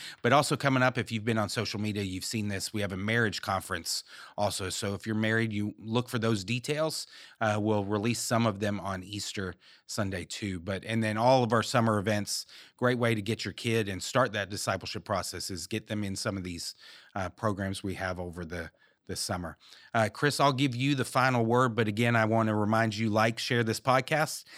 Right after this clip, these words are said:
especially if you have someone interested in the discipleship process. Sam should be back. Again, we're looking at the crucifixion. Uh, you can text in questions about that. Text the word question nine six one two three. And then, uh,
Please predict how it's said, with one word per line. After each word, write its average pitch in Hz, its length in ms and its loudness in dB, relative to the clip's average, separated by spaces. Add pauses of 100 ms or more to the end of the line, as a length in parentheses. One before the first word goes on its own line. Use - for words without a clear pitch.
(200)
especially 127 400 0
if 104 160 -2
you 113 140 2
have 107 120 4
someone 110 320 0
interested 110 420 -2
in 101 100 -2
the 90 80 -4
discipleship 98 580 -4
process. 104 520 -2 (360)
Sam 170 260 2
should 139 220 0
be 131 140 2
back. 127 360 4
Again, 120 300 2
we're 110 120 4
looking 110 260 0
at 101 60 -2
the 87 60 -10
crucifixion. 120 840 -4 (320)
Uh, 107 280 4
you 107 160 -4
can 110 140 -8
text 131 320 0
in 113 160 0
questions 135 560 0
about 110 260 0
that. 147 220 -4 (400)
Text - 260 -4
the 117 60 -4
word 104 200 -2
question 117 360 -2
nine 101 200 -2
six - 240 -8
one 104 160 -4
two 101 180 -8
three. 196 400 -10 (380)
And 98 180 -6
then, 95 260 -4
uh, 90 320 -8